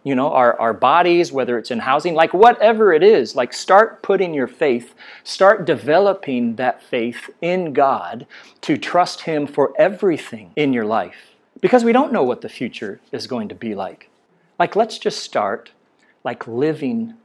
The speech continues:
by faith in our entirety. When we, when we live in every area of our life just full of faith,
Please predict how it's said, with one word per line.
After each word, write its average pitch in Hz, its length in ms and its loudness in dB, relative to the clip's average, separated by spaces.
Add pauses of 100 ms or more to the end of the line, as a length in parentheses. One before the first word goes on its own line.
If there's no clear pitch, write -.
(120)
by 104 340 -10
faith - 600 -20 (100)
in 143 100 -8
our 165 160 -8
entirety. 143 1080 -10 (320)
When 160 140 -2
we, 226 200 4
when 175 240 -2
we 214 140 2
live 113 460 -2 (100)
in 156 120 0
every 202 360 6
area 117 400 2
of 135 200 -2
our 120 120 0
life 107 420 -4
just 135 220 -12
full 160 400 -2
of 123 100 -6
faith, - 380 -12